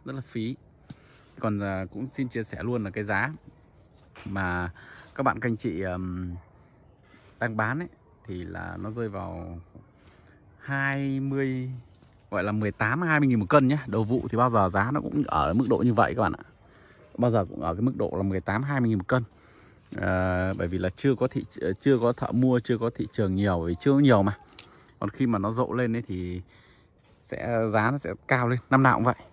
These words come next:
Đấy, thì nó sẽ tăng lên khoảng tầm ba mươi, bốn mươi.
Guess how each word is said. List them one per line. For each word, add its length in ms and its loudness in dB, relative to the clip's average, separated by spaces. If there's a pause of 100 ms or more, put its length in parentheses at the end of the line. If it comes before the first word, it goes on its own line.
(160)
Đấy, 180 -4 (120)
thì 160 0
nó 300 0
sẽ 120 -8 (100)
tăng 180 6
lên 160 2
khoảng 160 -6
tầm 220 -2
ba 160 4
mươi, 200 2
bốn 200 2
mươi. 200 6